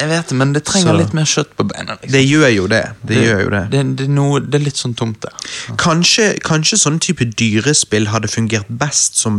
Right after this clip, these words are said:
Speaker 2: eh, sånn delt opp i tre, hvor du, la oss si du spiller hai i første akten, så, så går du videre til å så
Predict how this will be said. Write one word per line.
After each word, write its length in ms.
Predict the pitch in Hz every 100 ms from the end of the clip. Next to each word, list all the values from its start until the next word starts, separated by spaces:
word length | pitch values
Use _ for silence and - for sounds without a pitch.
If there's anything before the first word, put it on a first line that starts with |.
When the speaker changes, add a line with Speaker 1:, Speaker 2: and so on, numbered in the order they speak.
| -
Speaker 2:
eh, 160 | 104
sånn 240 | - 123 117
delt 240 | 107 131
opp 160 | 127 113
i 60 | -
tre, 380 | - 123 127 - - - - -
hvor 240 | - 147 131
du, 240 | 120 117
la 200 | 113 120 110
oss 80 |
si 160 | - 139
du 140 | 120 110
spiller 580 | 101 - - - 117 107 -
hai 160 | 117 110 113 - -
i 160 | 104 101 - -
første 320 | - 117 107 101
akten, 400 | 110 - 95 101 - - - -
så, 560 | - - - 143 127 104
så 240 | - 131
går 160 | 123 120
du 60 | 107
videre 320 | 113 127 120
til 240 | - 107
å 80 | 104
så 240 | - 117